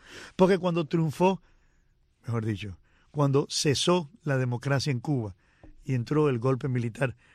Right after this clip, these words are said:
por la posta seis de Colombia, no la cuatro,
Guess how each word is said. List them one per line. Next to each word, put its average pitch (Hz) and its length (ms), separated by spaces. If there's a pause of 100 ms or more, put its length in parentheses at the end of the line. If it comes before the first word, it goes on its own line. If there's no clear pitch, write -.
(120)
por 123 160
la 117 80
posta 123 340
seis 135 300
de 127 100
Colombia, 117 580
no 143 60
la 120 100
cuatro, 120 320